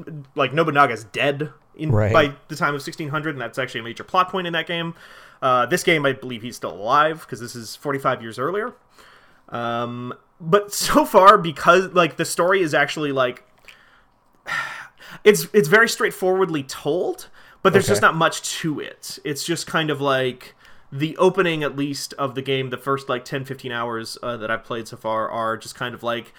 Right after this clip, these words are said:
Speaker 1: you are a demon slayer who has teamed up with this guy who sells, um, spirit stones, which are, like, these kind of powerful magic rocks that get produced every time you kill a demon, and he's, like, selling them to the highest bidder.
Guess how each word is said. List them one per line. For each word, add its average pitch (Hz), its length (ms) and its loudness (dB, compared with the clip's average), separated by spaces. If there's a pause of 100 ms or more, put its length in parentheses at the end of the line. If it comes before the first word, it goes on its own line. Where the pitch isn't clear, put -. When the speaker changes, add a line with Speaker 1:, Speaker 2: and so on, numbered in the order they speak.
(280)
Speaker 1:
you 156 420 -2
are 139 400 6
a 127 200 0
demon 196 300 0
slayer 185 420 6
who 139 160 0
has 127 140 -2
teamed 160 340 -4
up 143 140 2
with 135 140 -4
this 131 140 -8
guy 143 380 4
who 139 140 -4
sells, 123 760 0
um, 113 480 -4
spirit 185 400 4
stones, 156 440 0
which 135 140 -6
are, 123 100 0
like, 113 160 -4
these 113 200 -12
kind 123 180 -6
of 107 160 -8 (300)
powerful 131 480 2
magic 117 420 -4 (160)
rocks 117 380 -2
that 113 220 -6 (380)
get 135 160 -4
produced 123 380 -10
every 117 140 -4
time 120 180 -12
you 101 60 -14
kill 113 220 -6
a 101 40 -10
demon, 180 420 -4
and 131 200 -10
he's, 123 180 -8
like, 117 160 -4
selling 147 460 2
them 135 240 -4
to 120 360 -8
the 110 120 -6
highest 107 340 -6
bidder. 160 380 2